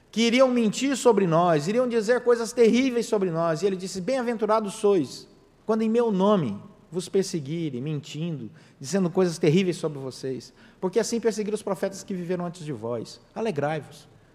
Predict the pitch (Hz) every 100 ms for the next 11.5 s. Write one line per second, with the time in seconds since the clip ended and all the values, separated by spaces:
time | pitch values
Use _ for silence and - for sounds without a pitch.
0 | _ _ _ _ - 240 220 254 240 196
1 | 160 214 220 202 190 190 185 190 190 185
2 | 156 127 139 170 156 123 - - _ 208
3 | 214 190 233 220 226 202 202 254 262 214
4 | 170 123 - - - 151 202 202 - -
5 | 147 202 175 - 175 180 190 - 180 147
6 | 175 202 165 160 170 180 - 190 - 160
7 | 117 135 175 170 147 151 - - - 262
8 | 269 262 214 214 165 175 202 - - _
9 | _ _ _ 185 185 240 226 196 233 214
10 | 185 226 254 196 202 220 202 208 - 196
11 | 208 190 208 202